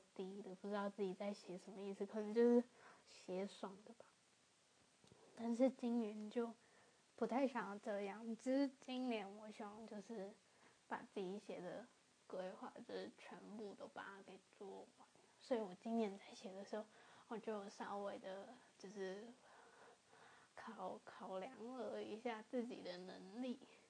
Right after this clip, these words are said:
对，虽然我是觉得我写的还蛮多的，不过就，反正我是觉得我，我自己是一个就是不太能有太多空闲时间的人，就是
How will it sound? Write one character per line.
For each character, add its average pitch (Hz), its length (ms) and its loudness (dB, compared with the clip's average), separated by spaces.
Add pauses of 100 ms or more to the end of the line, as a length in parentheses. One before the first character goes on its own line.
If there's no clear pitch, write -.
(220)
对， 214 220 0
虽 247 260 4
然 240 240 10 (460)
我 226 100 2
是 226 160 12
觉 233 100 8
得 196 80 10
我 196 140 6
写 196 260 2
的 202 160 2
还 220 220 -4
蛮 202 340 -2
多 190 340 -2
的， 240 160 -14 (640)
不 214 120 -10
过 208 260 -2
就， 196 520 -6 (2500)
反 202 240 -8
正 254 240 -4
我 208 140 -6
是 233 160 0
觉 208 180 -8
得 190 180 -2
我， 247 100 -6 (280)
我 190 220 -6
自 226 200 -2
己 180 220 -6
是 202 180 -10
一 196 120 -4
个 - 100 -14 (100)
就 196 140 -6
是 208 220 0 (580)
不 226 160 -10
太 240 240 -6
能 190 240 -6
有 196 240 -8
太 208 280 -8
多 190 240 -4
空 202 420 -8
闲 190 340 -12
时 185 300 -8
间 196 320 -10
的 180 80 -6
人， 180 200 -10
就 214 120 -8
是 220 220 -4